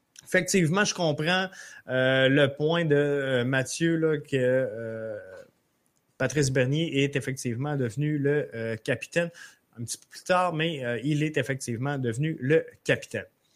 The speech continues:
Donc là-dessus, euh, je vous laisse. Merci à tous. C'est vraiment plaisant d'animer ce podcast-là. J'étais pas sûr parce que techniquement,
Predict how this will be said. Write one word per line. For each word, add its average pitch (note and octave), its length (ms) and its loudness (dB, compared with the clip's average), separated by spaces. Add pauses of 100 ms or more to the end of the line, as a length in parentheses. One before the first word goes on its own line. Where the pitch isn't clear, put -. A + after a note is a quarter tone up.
(280)
Donc G3 220 2
là-dessus, C#4 540 4 (100)
euh, D3 80 4
je D3 160 2
vous G#3+ 180 6
laisse. C#4+ 560 6 (880)
Merci G#3+ 560 0
à G#3 100 4
tous. B3+ 540 0 (300)
C'est D#3 240 0
vraiment G#3+ 480 0
plaisant D#3+ 640 0 (260)
d'animer E3+ 680 4
ce G#3 140 -4
podcast-là. F3 960 0 (340)
J'étais - 220 2
pas A3 160 2
sûr B3 320 4
parce F3 160 0
que - 80 2
techniquement, G#3+ 760 0